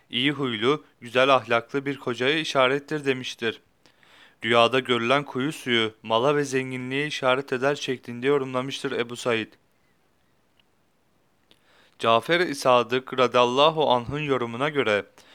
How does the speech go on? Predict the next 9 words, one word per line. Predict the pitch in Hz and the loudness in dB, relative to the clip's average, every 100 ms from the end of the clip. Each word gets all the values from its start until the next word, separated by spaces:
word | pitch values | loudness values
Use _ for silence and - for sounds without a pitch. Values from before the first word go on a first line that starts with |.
| - _ | -20 _
kişinin | 117 - 120 131 156 | -10 -6 -4 -4 -2
rüyada | 147 143 139 131 120 120 | 4 4 6 4 4 2
kuyu | - 120 139 | -8 -4 -4
görmesi | 147 139 123 117 - | 0 0 0 -6 -8
şu | 147 156 | -8 -2
beş | 143 147 - | -2 -2 -4
cihetten | 139 120 - 143 147 | -4 -4 -6 -8 -6
biriyle | 143 131 117 | -6 -4 0
yorumlanır. | 143 131 123 117 107 101 | 0 0 -4 -8 -6 -6